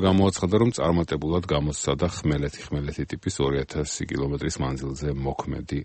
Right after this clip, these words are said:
რაკეტა. ამის თაობაზე ირანის პრეზიდენტმა განაცხადა, დასავლეთის საინფორმაციო სააგენტოებს, დასავლეთის საინფორმაციო სააგენტოებმა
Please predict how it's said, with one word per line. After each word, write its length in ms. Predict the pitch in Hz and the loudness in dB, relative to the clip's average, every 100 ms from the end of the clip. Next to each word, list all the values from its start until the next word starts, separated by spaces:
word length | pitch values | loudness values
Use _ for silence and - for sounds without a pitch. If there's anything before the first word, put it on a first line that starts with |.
| - 73 | -6 -4
რაკეტა. 680 | 71 69 - - - - _ _ _ - - - - | -2 -2 -6 -8 -12 -12 _ _ _ -20 -20 -20 -8
ამის 160 | 76 73 | -4 0
თაობაზე 340 | 78 76 73 71 | 2 2 0 0
ირანის 240 | 69 76 | 0 -2
პრეზიდენტმა 540 | - 67 69 73 71 69 | -2 -4 -2 -4 -2 -2
განაცხადა, 580 | 78 80 - 82 82 98 92 - | 0 0 0 0 4 4 2 0
დასავლეთის 500 | 65 71 67 - 65 | -2 0 -2 -2 -2
საინფორმაციო 640 | 65 67 67 67 67 - 67 | -2 -2 -2 -4 -4 -4 -4
სააგენტოებს, 760 | - 67 69 71 71 82 - - - - - - - | 0 0 0 -2 -2 -2 -2 -6 -6 -12 -20 -20 -6
დასავლეთის 420 | 69 71 73 69 - | -4 0 0 0 -2
საინფორმაციო 480 | 69 71 69 69 - | 0 0 0 -2 -2
სააგენტოებმა 640 | - 73 73 69 73 78 | 0 2 2 0 0 2